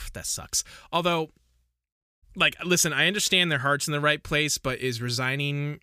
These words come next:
from the Wizengamot really your best move? I,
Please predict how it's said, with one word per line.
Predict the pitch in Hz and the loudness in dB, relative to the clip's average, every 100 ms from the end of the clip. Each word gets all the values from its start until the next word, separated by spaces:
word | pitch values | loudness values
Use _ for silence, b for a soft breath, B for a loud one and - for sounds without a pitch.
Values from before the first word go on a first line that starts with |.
| - | -10
from | - 131 | -6 -4
the | 117 | -4
Wizengamot | 117 120 117 120 113 113 | -4 -4 -4 -4 -6 -8
really | 104 110 110 107 107 - - - _ _ _ _ _ _ _ _ _ _ _ - | -8 -6 -6 -6 -6 -10 -20 -20 _ _ _ _ _ _ _ _ _ _ _ -8
your | 127 | -6
best | 117 117 - | -2 -2 -2
move? | 123 127 143 143 | -2 -2 -2 -4
I, | 123 | -6